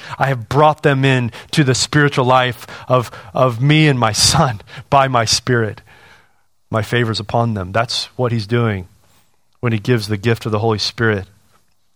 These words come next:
To those that have been given the gift of repentance and faith, he gives his Holy Spirit. And this is the answer to the promise to his people in the Old Testament. He says, "I will give you a new heart," that's repentance and faith,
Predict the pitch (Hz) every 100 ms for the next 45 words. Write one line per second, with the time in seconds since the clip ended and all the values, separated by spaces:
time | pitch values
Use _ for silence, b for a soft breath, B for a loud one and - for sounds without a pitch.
0 | _ _ _ _ _ - - B B -
1 | 131 151 160 156 151 143 143 135 143 139
2 | 151 143 139 143 151 147 151 156 120 113
3 | 120 120 120 117 131 123 - 117 107 104
4 | - _ _ _ _ _ _ _ _ _
5 | _ _ - 131 139 131 120 135 143 160
6 | - 120 117 - 139 131 117 - - -
7 | 135 120 - 131 127 127 135 139 120 -
8 | 101 92 120 131 120 139 131 127 143 151
9 | 143 151 147 160 175 233 - - B -
10 | 110 123 113 131 139 123 131 147 147 151